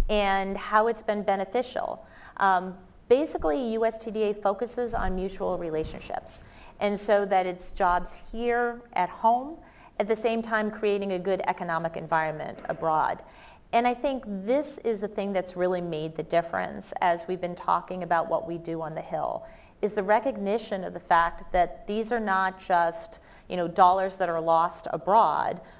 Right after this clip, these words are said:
but this is an investment in the U S future, but it also has an immediate impact with respect to jobs in the United States. So I think that has really resonated on the Hill.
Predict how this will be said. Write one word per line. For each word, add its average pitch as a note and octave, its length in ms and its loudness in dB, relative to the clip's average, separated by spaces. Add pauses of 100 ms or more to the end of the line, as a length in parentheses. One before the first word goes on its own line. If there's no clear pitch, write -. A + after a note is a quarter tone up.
but G#3 140 2
this A#3+ 160 0
is A3+ 140 -2
an A3 100 2
investment G#3 720 4 (280)
in F#3+ 100 0
the F#3 60 0
U F3 180 4
S F3 180 0
future, E3+ 640 0 (380)
but A3 80 4
it G#3+ 180 -4
also B3+ 260 4
has G#3 280 2
an F#3+ 100 -2
immediate G3 720 0
impact - 680 -4 (260)
with G3 160 0
respect G3 320 0
to F3+ 80 -4
jobs - 460 2
in - 120 -4
the D#3+ 80 -4
United C#3+ 380 -6
States. - 560 -8 (360)
So G3+ 300 4
I G3 80 4
think C4 240 -2 (140)
that G3 320 4
has A#3+ 200 2
really G3 380 0
resonated A#3 800 0 (320)
on A3 200 4
the A3 80 2
Hill. A#3+ 300 4